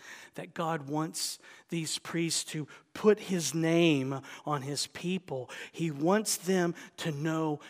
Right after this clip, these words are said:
what he is like at his core. He wants them to know that they now belong to him because they are in covenant with him. And he wants them to know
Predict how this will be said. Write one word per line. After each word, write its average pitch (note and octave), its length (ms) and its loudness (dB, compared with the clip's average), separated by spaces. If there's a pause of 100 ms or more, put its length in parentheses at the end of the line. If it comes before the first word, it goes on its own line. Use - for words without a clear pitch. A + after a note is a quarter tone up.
(120)
what D#3 360 -2
he D#3 280 -6
is D3 200 -6
like C3+ 360 -4
at - 220 -8
his A#2+ 440 -8 (220)
core. B2+ 560 -8 (280)
He E3 140 -2
wants G3 380 4
them A3+ 240 4 (240)
to G3+ 100 2
know F#3 400 8
that D3 160 0 (220)
they F#3+ 340 6
now C4 320 6
belong A3+ 580 8
to F3+ 140 0
him D3+ 240 2
because E3 360 0
they G#3 160 6
are G3 100 4
in F3+ 120 2
covenant D4 600 6 (200)
with D#3 240 2
him. C#3+ 480 0 (1120)
And F#3+ 280 4
he B3 140 0
wants A#3 360 6
them D4+ 180 4
to C4 120 2
know A#3+ 540 6